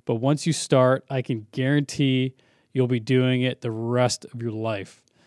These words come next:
One thing I'd like to mention is, like any new activity you're trying,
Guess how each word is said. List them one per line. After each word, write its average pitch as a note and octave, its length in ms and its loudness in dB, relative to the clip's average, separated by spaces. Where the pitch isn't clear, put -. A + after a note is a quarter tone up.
One C#3+ 280 2
thing D3 320 4
I'd C3 100 2
like B2+ 380 0
to C#3 100 -2
mention A#2+ 520 0
is, A#2 180 -8
like A#2+ 300 -6
any C#3+ 240 2
new D3+ 220 4
activity C3+ 560 2
you're B2 280 0
trying, A2 640 -2